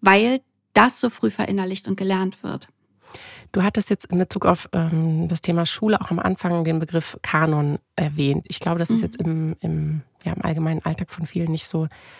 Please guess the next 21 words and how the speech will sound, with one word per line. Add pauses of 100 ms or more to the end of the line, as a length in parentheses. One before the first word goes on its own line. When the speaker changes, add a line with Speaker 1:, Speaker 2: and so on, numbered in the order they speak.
Speaker 1:
Mhm.
Speaker 2:
Begriff,
der
oft
fällt.
Was,
was
ist
darunter
zu
verstehen? (520)
Speaker 1:
Also
unter
dem
literarischen
Kanon
versteht
man
so,
ähm, (400)
eine